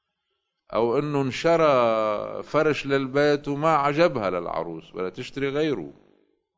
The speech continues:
إلى غير ذلك من الخصوصيات. أو إنه مثلًا ال-، الرجل، المسألة مسألة نفس بشرية، مش بس النساء،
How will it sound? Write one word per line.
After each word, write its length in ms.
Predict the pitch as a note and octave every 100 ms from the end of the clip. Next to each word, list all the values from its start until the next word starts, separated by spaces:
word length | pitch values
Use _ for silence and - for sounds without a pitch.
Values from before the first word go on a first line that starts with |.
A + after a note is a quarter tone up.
| _ _ _ _ _ _ _ _ _ _ _ _ _ _ _ _ _ _ F#3
إلى 160 | F3
غير 220 | C3 A#2+
ذلك 400 | G2+ G#2+ A2 A2+
من 140 | G#2 F2+
الخصوصيات. 880 | E2 E2+ D#2+ E2 - D#2+ E2 D2+ D#2+ G1+ _ _ _ _ _ _ _ _ _ -
أو 220 | D#3+ D#3
إنه 180 | D#3 D#3
مثلًا 680 | D#3 C3+ D3 D3 C#3+ C#3 C3
ال-، 360 | B2 B2 A#2+
الرجل، 720 | A#2+ A2+ G#2+ A#2+ D#3 D3+ C#3+
المسألة 560 | B2+ C3 D3+ D3+ D3+ D#3
مسألة 340 | D#3 C#3+ D#3 D3
نفس 300 | E3 E3 -
بشرية، 520 | C#3 - C3+ D#3+ D#3+
مش 200 | B2 C#3
بس 260 | D3 E3 E3
النساء، 560 | D3+ C#3 - - -